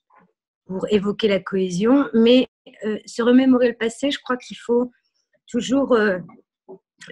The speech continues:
euh, vous dire que d'un passé plus proche peut être aussi pertinent. Et on, faut pas revenir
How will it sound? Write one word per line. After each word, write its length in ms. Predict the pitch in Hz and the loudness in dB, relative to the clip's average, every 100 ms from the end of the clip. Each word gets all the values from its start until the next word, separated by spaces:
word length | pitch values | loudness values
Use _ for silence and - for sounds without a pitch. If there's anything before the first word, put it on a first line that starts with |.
| - _ _ _ - | -20 _ _ _ -6
euh, 540 | 220 208 196 185 165 - - - _ _ - | -4 -4 -6 -8 -12 -14 -20 -20 _ _ -12
vous 160 | 160 | -6
dire 280 | 202 269 277 | 0 0 0
que 340 | - 226 202 160 151 _ - | 0 0 0 -2 -6 _ -6
d'un 200 | 233 254 | -2 0
passé 340 | 277 - 277 | -2 -4 -6
plus 220 | - 247 | -6 -8
proche 580 | - - 247 294 330 - - | -8 -2 0 0 -2 -8 -8
peut 80 | 254 | -4
être 200 | 247 - | -4 -4
aussi 280 | 254 - 247 | -8 -8 -10
pertinent. 680 | - 233 - - 220 208 196 - | -8 -8 -10 -8 -4 -4 -6 -4
Et 300 | 220 226 - _ _ _ _ _ _ _ _ _ _ | -2 -2 -4 _ _ _ _ _ _ _ _ _ _
on, 240 | 226 - | -8 -6
faut 220 | 185 - 262 | -6 -6 0
pas 220 | 285 294 | 0 2
revenir 680 | 269 247 262 285 285 220 | 2 2 2 2 0 -4